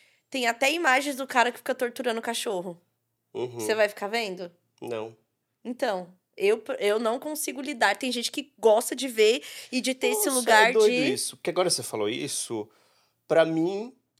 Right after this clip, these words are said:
Speaker 2: seria mais real essa coisa de tipo, "Não, eu não quero assistir por causa de medo", se fosse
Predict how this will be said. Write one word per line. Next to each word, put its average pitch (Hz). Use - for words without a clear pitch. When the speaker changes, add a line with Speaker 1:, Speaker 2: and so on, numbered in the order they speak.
Speaker 2:
seria 175
mais 175
real 156
essa 139
coisa 139
de 131
tipo, 127
"Não, 110
eu 101
não 107
quero 117
assistir 123
por 147
causa 120
de 120
medo", 131
se -
fosse 180